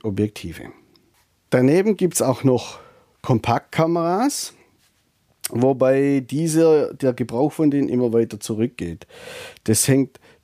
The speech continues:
damit zusammen, dass die meisten Smartphones und Telefone, Mobiltelefone,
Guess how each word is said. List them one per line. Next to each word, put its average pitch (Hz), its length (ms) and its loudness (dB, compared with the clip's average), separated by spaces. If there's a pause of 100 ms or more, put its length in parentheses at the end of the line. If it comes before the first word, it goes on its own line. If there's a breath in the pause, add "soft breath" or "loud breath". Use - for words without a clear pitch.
damit 139 380 4
zusammen, 151 600 2
dass 117 400 0
die 113 140 0
meisten 120 580 2
Smartphones 151 960 0
und 107 200 2
Telefone, 147 680 2
Mobiltelefone, 147 1040 2